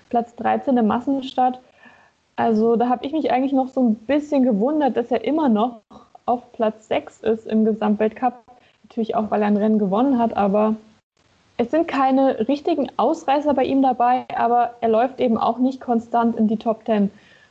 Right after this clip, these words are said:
Und bei der Staffel, ja, auch da müssen sie sich steigern. Was vielleicht auch ein bisschen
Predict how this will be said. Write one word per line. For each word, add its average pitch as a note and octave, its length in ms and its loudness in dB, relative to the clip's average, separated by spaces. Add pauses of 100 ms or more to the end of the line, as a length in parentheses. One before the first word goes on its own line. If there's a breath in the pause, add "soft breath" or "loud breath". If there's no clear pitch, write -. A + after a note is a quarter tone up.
(340 soft breath)
Und A3+ 340 0
bei A#3 100 0
der A#3 160 0
Staffel, D#4 640 -4 (340)
ja, G#3+ 240 0
auch A#3 180 -2
da A#3+ 340 0 (260)
müssen A3+ 300 -2
sie A3+ 120 0
sich A3 180 -4
steigern. G#3 460 0
Was C4 180 -2
vielleicht B3 480 -2
auch C#4 360 0 (100)
ein G#3+ 100 -6 (140)
bisschen B3 540 0